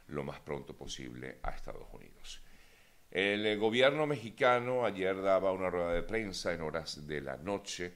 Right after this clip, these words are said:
Eh, la fiscalía específicamente daba, eh, información de que cuatro personas, eh, habrían sido ya detenidas y, eh, serán imputadas por homicidio a los responsables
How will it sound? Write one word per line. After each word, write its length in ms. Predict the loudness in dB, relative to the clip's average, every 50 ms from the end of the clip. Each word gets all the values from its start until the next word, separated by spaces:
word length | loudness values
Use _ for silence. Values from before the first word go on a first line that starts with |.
| -14 -20 -20 -20 -20 -20 -20 -18 -14
Eh, 440 | -12 -10 -8 -8 -8 -8 -8 -8 -8
la 120 | -8 -8
fiscalía 600 | -8 -10 -12 -14 -10 -10 -8 -8 -6 -4 -4 -4
específicamente 1120 | -6 -8 -10 -18 -20 -16 -14 -10 -6 -6 -6 -6 -6 -10 -10 -10 -8 -6 -6 -6 -6 -8 -12
daba, 640 | -10 -6 -4 -4 -2 -2 -2 -2 -2 -2 -2 -4 -6
eh, 180 | -10 -12 -12 -12
información 880 | -14 -14 -10 -8 -8 -6 -6 -8 -10 -8 -4 -2 0 0 0 -2 -4 -8 -14 -18 -20 -20 -20 -20 -20 -18 -8
de 200 | -6 -6 -6 -6
que 460 | -4 -4 -2 -2 -2 -4 -6 -10 -12 -8
cuatro 480 | -2 2 4 6 6 4 4 -2 -4
personas, 800 | -2 -4 -6 -6 -4 -2 -2 -2 -2 -2 -2 -2 -2 -4 -6 -6
eh, 120 | -4 -4
habrían 440 | -2 -2 -2 -4 -4 -4 -4 -4 -6
sido 600 | -8 -8 -8 -6 -6 -4 -4 -4 -4 -4 -6 -8 -8
ya 240 | -6 -4 -4 -4 -6
detenidas 840 | -8 -8 -8 -8 -6 -6 -6 -4 -4 -4 -2 -2 -2 -4 -4 -8 -10 -14 -20 -20 -20 -20 -20 -18 -12
y, 400 | -8 -4 -2 0 2 2 0 0 0
eh, 260 | 0 0 0 0 -2
serán 400 | -4 -4 -2 0 0 0 -2 -4 -6
imputadas 720 | -8 -8 -8 -8 -10 -8 -2 2 2 4 4 2 2 0 -4 -6 -4
por 340 | -2 0 0 2 2 0 0 -2
homicidio 840 | -4 -4 -4 -6 -6 -6 -4 -4 -4 -4 -6 -6 -8 -8 -6 -6 -4
a 60 | -4
los 240 | -6 -8 -8 -8 -10 -10 -10
responsables 800 | -10 -12 -14 -14 -14 -8 -4 -2 0 0 0 -2 -6 -8 -10